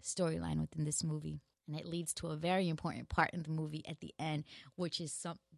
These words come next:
which is, like, which makes this movie so good, 'cause you, yeah, you, you're very invested within the last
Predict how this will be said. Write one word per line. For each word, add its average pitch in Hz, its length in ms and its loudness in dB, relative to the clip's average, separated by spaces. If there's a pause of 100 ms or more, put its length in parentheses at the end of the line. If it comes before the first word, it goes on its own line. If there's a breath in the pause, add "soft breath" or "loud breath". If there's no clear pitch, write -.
(120)
which 190 240 6
is, 190 160 0
like, 160 240 0 (200 loud breath)
which 185 300 4
makes 185 320 6
this - 180 0
movie 175 260 4
so 156 260 4
good, 151 340 0
'cause 160 240 -2
you, 156 320 -2 (560 loud breath)
yeah, 143 380 2 (720)
you, 165 260 0
you're 175 360 6
very 185 520 6
invested 156 920 2 (360)
within 170 320 4
the 151 100 2
last 151 440 0